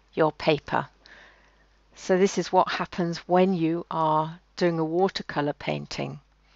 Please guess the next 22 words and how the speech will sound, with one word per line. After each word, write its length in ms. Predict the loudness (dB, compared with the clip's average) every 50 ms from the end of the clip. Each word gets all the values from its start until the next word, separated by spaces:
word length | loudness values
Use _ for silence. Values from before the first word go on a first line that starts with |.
| _ -20 -20 -20 -20 -20 -20 -20 _ _ _
But 100 | -18 -16
sometimes 720 | -12 -8 -8 -8 -6 -4 -2 2 2 2 2 0 -2 -6
if 120 | -6 -6 -6
you 60 | -2
don't 260 | 2 2 2 2 0
stretch 380 | -2 2 4 4 4 4 2 -6
the 100 | -6 -8
paper, 600 | 0 6 6 6 6 6 2 -4 -4 -4 -4 -6 -10 _ _ _ _ _ _ _ _ _ _ _ _ _ _ _ _ _ _ _ -4
it 420 | -2 -2 -2 -4 -6 -12 -12 -12 -14 -16 _ _ _ _ _ 0
will 320 | 4 6 6 6 4 2 -6 _ _ _ _ _ _ _ -20 -20 _ _ _ _ _ _ _ _ _ _ -10
curl 360 | -4 0 4 4 4 4 4
when 180 | 2 -2 -4 -4
it's 160 | -4 -6 -6
dry. 560 | -4 0 2 2 2 2 0 -2 -2 -4 -8 -14 _ _ _ _ _ _ _ -20 -20 -20 -20 -20 -20 -20 -20 _ -6
With 200 | -4 -4 0 4
this 260 | 4 4 4 4 -2
method, 560 | -8 -8 -10 -10 -12 -8 -4 -4 -4 -4 -4 -10 -16 -16 -8
you're 240 | -2 0 2 2
holding 640 | 2 0 -2 -2 -2 -2 -2 -2 -2 -2 -2 -2 0
the 160 | 0 2 4
edges 480 | 4 2 2 0 -2 -2 -2 -2 -6 -6
down 520 | -2 0 2 2 2 0 -2 -4 -6 -8